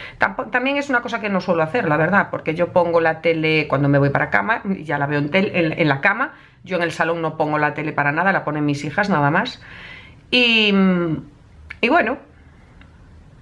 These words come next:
así fue. Así fue el domingo. Y la verdad es que hizo un día súper, súper bonito.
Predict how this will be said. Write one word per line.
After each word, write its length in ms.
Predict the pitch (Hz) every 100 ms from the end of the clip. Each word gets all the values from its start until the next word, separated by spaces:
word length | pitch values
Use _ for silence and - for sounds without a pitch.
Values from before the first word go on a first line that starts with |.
| - -
así 200 | 202 262
fue. 240 | 196 247 - - - -
Así 160 | 214 262
fue 120 | 208
el 60 |
domingo. 320 | 180 190 233 196
Y 20 |
la 80 | 202
verdad 160 | 294
es 40 | 294
que 80 |
hizo 120 | 349 285
un 140 | 254
día 300 | 269 370 392
súper, 440 | - - 214 196 170
súper 340 | - 254 240
bonito. 420 | 175 160 147 143